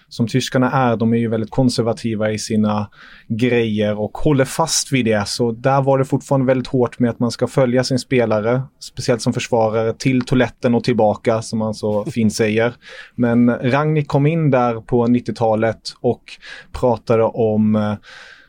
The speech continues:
att inte köra man-man istället, köra zonförsvar och hans så kallade gegenpressfotboll. Och det slog han igenom med i Ulm redan. Det är kanske inte det lag man tänker på först när man tänker på Rangnick.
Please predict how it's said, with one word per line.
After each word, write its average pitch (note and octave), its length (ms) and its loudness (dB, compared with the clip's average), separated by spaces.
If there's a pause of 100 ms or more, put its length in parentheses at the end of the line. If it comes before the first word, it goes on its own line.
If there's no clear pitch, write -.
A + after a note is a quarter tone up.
(320)
att - 180 -6
inte B2+ 240 2
köra C3 160 2
man-man C3 500 2
istället, G#2 360 -2
köra B2 200 0
zonförsvar B2+ 1200 0
och - 320 -4 (220)
hans B2+ 300 2
så B2 100 -2
kallade A2 300 0 (160)
gegenpressfotboll. A#2 1080 0 (240)
Och B2 240 -12
det C3+ 460 0
slog B2+ 280 0
han B2 140 6
igenom B2 360 4
med A2+ 220 0
i B2 160 0
Ulm D#3 440 4
redan. G2+ 460 0
Det G#2+ 160 -4
är G#2+ 60 -6
kanske A2 220 -4
inte G#2+ 100 -8
det G#2+ 180 -2
lag G#2 240 -2
man G#2+ 140 -2
tänker G2+ 200 -6
på G#2+ 60 -10
först - 380 -2
när A2+ 100 0
man G#2+ 120 0
tänker G2 180 -8
på G2+ 120 -4
Rangnick. A#2 600 2